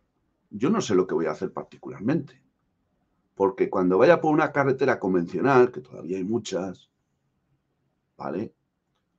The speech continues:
Pues es que no sé qué voy a hacer cuando tenga que practicar un adelantamiento. A lo mejor lo que tengo que hacer es colocarme detrás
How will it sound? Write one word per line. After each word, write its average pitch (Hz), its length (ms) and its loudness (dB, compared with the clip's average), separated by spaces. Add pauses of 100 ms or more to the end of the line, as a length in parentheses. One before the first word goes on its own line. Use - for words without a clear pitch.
(140)
Pues 92 220 -6
es 117 100 -8
que - 80 0
no 170 140 6
sé 120 120 -2
qué 104 80 -2
voy 107 120 6
a 104 80 8
hacer 120 180 4
cuando 123 220 6
tenga 117 160 2
que 110 100 4
practicar 95 420 -6
un 82 120 -4
adelantamiento. 78 800 -6 (640)
A 95 140 -10
lo 85 100 -4
mejor 87 320 0
lo 160 100 10
que 160 100 6
tengo - 200 8
que - 80 4
hacer 160 200 6
es 143 120 6
colocarme 139 480 2
detrás 139 720 2